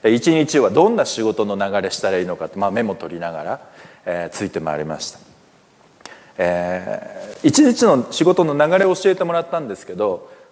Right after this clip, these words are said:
「その場その場にいるアルバイトの人にあとは聞けばいいから」って言って、店長は事務所に帰ってきました。えー、私がやらなければならなかったのは、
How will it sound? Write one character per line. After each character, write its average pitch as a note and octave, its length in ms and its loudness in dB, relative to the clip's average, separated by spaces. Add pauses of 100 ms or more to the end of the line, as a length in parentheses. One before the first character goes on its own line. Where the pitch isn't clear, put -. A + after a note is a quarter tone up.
「そ - 120 -4
の G#3 140 4
場 A3+ 120 4
そ G#3+ 140 -2
の G3+ 120 0
場 G3 140 4
に E3 180 -4
い E3 60 2
る E3+ 160 4
ア D#3 60 4
ル F3 80 -2
バ G#3 120 2
イ G3 60 0
ト E3 80 -4
の A2 100 -8
人 A2+ 200 -6
に G#2+ 60 -6
あ A#2+ 100 -2
と C3+ 100 -6
は A#2+ 60 -2
聞 - 140 -14
け C#3+ 100 -2
ば C#3+ 120 -2
い C3 100 -4
い A#2 40 -12
か - 120 -8
ら」 E2 140 -10
っ - 20 -20
て - 40 -20 (180)
言 A#2 100 -2
っ - 20 -6
て、 A#2+ 160 -8
店 C3 220 -6
長 F#2 180 -4
は D#2+ 100 -6
事 D#2+ 60 -12
務 F#2+ 160 -8
所 F#2+ 120 -12
に E2+ 60 -16
帰 - 180 -16
っ - 20 -16
て - 160 -18
き - 100 -20
ま D2 140 -20
し - 140 -18
た。 - 40 -20 (920)
え - 80 0
ー、 - 20 0
私 D3+ 320 2
が D#3 80 6
や D3 120 6
ら D#3+ 100 2
な D#3+ 100 -2
け D#3 100 0
れ A2 80 0
ば F#2+ 80 -4
な G2 120 -2
ら G2+ 80 2
な G2+ 80 -2
か F2 100 -6
っ - 100 -18
た E2 100 -6
の E2 120 -10
は、 F#2 280 -4